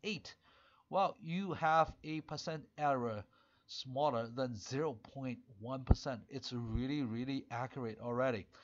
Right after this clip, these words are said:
And then when x equals sixty-four and a hundred twenty-eight, you can see the percent error is negligible. So it seems that we need to include the third term to have really accurate approximation. But really, it depends.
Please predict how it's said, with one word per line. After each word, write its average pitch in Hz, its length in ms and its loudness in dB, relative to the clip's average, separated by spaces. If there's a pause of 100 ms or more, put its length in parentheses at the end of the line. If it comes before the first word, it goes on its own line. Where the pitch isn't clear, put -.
(280)
And 131 160 -8
then 151 160 0
when 131 120 -4
x 127 280 0
equals 123 340 -4
sixty-four 147 720 0
and 123 120 -4
a 123 60 -2
hundred 123 240 -2
twenty-eight, 135 540 -2
you 131 140 -2
can 127 160 -8
see 117 260 -8 (400)
the 113 80 -6
percent 123 440 -6
error 123 320 0
is - 280 -6 (160)
negligible. 101 520 -8 (300)
So 180 360 4 (240)
it 160 200 -4
seems 254 380 0
that 180 280 8
we 165 140 -2
need 196 240 -2
to 175 160 -2
include 175 460 -4 (100)
the 131 220 0
third 170 260 4
term 156 460 4
to 147 320 -2 (320)
have 139 320 6
really 143 320 0
accurate 143 560 -2
approximation. 131 800 -2
But 139 160 0
really, 180 420 0
it 143 120 -8
depends. 151 600 4